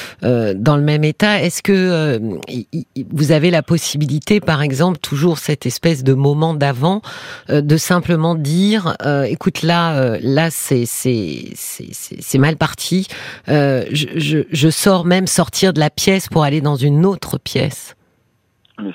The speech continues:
Speaker 2: ça, ça, je, je le fais, mais si vous voulez, avec, euh, le, le, le problème de l'alcool, c'est
Speaker 1: Oui.
Speaker 2: qu'on n'est pas, on n'est pas maître de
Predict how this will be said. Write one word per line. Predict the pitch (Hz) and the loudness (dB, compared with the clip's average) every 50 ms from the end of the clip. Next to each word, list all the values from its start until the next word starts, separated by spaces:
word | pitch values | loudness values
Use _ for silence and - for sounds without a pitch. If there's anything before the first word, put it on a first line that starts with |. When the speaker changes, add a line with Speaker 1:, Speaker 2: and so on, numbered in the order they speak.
| - | -8
Speaker 2:
ça, | - 104 104 92 87 - | -6 -6 -6 -6 -8 -10
ça, | - 113 110 | -10 -10 -10
je, | 107 98 92 - - 87 90 92 | -10 -12 -14 -16 -18 -18 -16 -14
je | 101 | -12
le | 101 107 104 - - | -10 -10 -10 -10 -10
fais, | 127 120 123 120 | -10 -10 -10 -10
mais | 110 95 85 80 - - - | -10 -12 -12 -14 -16 -20 -20
si | 87 | -20
vous | 85 80 82 85 85 | -20 -20 -20 -20 -18
voulez, | 90 92 107 117 117 101 | -14 -10 -10 -8 -6 -8
avec, | 87 76 85 87 - - | -8 -10 -12 -16 -14 -14
euh, | 85 78 69 | -14 -14 -12
le, | 78 78 | -12 -14
le, | 76 76 76 - - - - - - - - _ _ _ _ - | -14 -14 -14 -16 -18 -20 -20 -20 -20 -20 -20 _ _ _ _ -18
le | - 80 | -18 -18
problème | - - - 82 80 82 | -14 -10 -8 -8 -6 -6
de | 80 80 | -6 -6
l'alcool, | 76 76 80 82 80 - 101 101 98 87 - - - - - - - - - _ - | -6 -6 -6 -6 -6 -4 -4 -4 -4 -6 -10 -16 -20 -20 -20 -20 -20 -20 -14 _ 2
c'est | - | 4
Speaker 1:
Oui. | 120 113 113 | 4 4 2
Speaker 2:
qu'on | - 95 92 92 | 0 -2 -4 -6
n'est | 90 87 | -6 -8
pas, | - - 92 85 - - | -6 -6 -6 -6 -4 -4
on | 95 98 | -6 -4
n'est | 98 95 | -4 -4
pas | 90 - 98 | -4 -4 -4
maître | 92 95 98 98 - - 98 | -4 -4 -4 -6 -6 -8 -10
de | 90 | -10